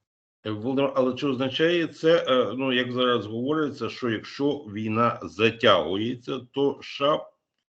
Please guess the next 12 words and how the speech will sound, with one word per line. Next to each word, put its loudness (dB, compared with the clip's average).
фактично, -2
е, -8
за 0
якийсь 0
час 2
самоусунуться 0
від -8
розв'язання -4
цієї, -6
е, 0
ну, 0
проблеми? -2